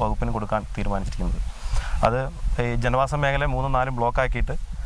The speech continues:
ഒരു മുന്നൂറോ നാനൂറോ കുടുംബങ്ങൾ വരുമ്പം അതിൻ്റെ ഇടയ്ക്ക് ചെറിയൊരു സൗണ്ട് സിസ്റ്റം നമ്മൾ ആദ്യമേ തയ്യാറാക്കി ഒരു അലാറം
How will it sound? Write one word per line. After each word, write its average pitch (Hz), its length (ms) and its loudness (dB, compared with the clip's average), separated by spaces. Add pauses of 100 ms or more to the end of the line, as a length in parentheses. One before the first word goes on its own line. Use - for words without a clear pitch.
(280)
ഒരു 127 300 -2
മുന്നൂറോ 139 360 0
നാനൂറോ 135 380 0
കുടുംബങ്ങൾ 127 420 -2
വരുമ്പം 117 260 -4 (220)
അതിൻ്റെ 123 280 0
ഇടയ്ക്ക് 127 200 -2
ചെറിയൊരു 131 500 -2 (420)
സൗണ്ട് 127 280 0
സിസ്റ്റം 135 400 -2
നമ്മൾ 127 300 2
ആദ്യമേ 127 200 0
തയ്യാറാക്കി 117 600 0
ഒരു 120 120 0
അലാറം 120 300 2